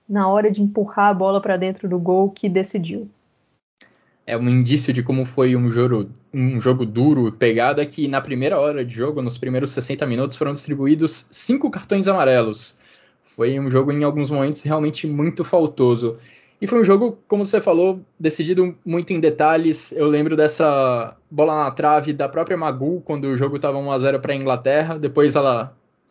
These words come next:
Speaker 2: de certa forma, se redimiu, né, marcando o gol de empate. Teve também aquele lance no primeiro tempo, aquela bola rebatida na grande área, que gerou um questionamento muito grande sobre o var não ter acionado a árbitra,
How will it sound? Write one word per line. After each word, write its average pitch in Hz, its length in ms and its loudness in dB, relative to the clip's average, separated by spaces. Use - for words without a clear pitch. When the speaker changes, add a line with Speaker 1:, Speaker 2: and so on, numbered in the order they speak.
Speaker 2:
de - 80 -16
certa 220 260 0
forma, 156 220 -2
se 147 140 -2
redimiu, 135 480 -2
né, 151 140 -2
marcando 139 520 -4
o 139 220 -2
gol 139 240 0
de 135 160 -4
empate. 135 640 -2
Teve 175 200 6
também 180 240 2
aquele 180 240 4
lance 165 340 0
no 170 100 -2
primeiro 170 320 0
tempo, 160 440 -2
aquela 151 260 0
bola 160 260 0
rebatida 170 560 0
na 160 120 -2
grande 160 400 -2
área, 156 260 2
que 151 100 -6
gerou 151 240 0
um 151 60 -2
questionamento 151 580 -2
muito 160 300 -2
grande 147 380 2
sobre 135 760 -2
o 143 140 0
var 139 260 0
não 156 220 0
ter - 160 0
acionado 135 720 -2
a 123 300 2
árbitra, 143 520 -2